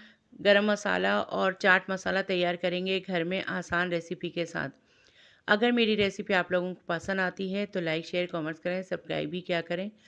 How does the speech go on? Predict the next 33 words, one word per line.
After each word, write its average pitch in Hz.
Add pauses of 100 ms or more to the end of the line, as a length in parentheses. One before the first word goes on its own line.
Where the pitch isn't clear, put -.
(340)
ताकि 190
मेरी 196
वीडियो 190
आप 190
लोगों 185
को 202
सबसे 190
पहले 180
देखने 170
को 170
मिले। 151 (1500)
खाना 226
पकाने 240
से 254
पहले 220
बिस्मिल्लाहिर्रहमानिर्रहीम 208
और 196
दुरूद 170
शरीफ 190
लाजमी 165
पढ़ा 196
करें, 196
इससे 175
खाने 170
में 175
बरकत 160
होती 175
है 190
और 196
जायका 160
भी 165
बढ़ता 143
है। -